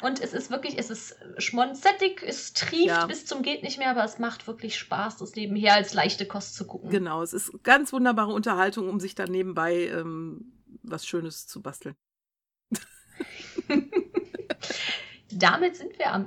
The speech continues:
Speaker 1: Ende angekommen. Wie immer gilt, ihr findet uns auf Facebook und auf Instagram, Tentakel Debakel Podcast. Wenn ihr Anregungen habt, dann schreibt uns gerne dort oder an info at tentakeldebakel punkt de.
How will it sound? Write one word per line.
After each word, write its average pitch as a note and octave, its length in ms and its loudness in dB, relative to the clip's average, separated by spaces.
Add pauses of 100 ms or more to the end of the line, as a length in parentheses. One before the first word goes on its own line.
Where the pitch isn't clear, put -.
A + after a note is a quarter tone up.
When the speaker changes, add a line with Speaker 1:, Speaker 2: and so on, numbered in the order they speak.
Speaker 1:
Ende D4 240 -4
angekommen. E4 800 -6
Wie B3 120 -6
immer C#4 280 -2
gilt, A#3+ 300 -6
ihr A3 120 -6
findet A#3 320 -6
uns G#3+ 260 -6
auf - 160 -12
Facebook - 500 -6
und F#3 220 -6
auf - 180 -10
Instagram, C#4 580 -4
Tentakel F#3+ 500 -6
Debakel F#3+ 420 -8 (100)
Podcast. C#4 600 -2 (320)
Wenn A#3 220 -2
ihr A3+ 220 -2
Anregungen B3 720 0
habt, - 420 -2
dann G#3+ 160 0
schreibt - 480 -2
uns G#3 180 -6
gerne F#3+ 300 2
dort D4 480 0
oder A3+ 560 0
an G#3 300 2
info A#3 360 -2
at - 300 -6
tentakeldebakel F#3+ 880 -4
punkt - 380 -8
de. - 320 -2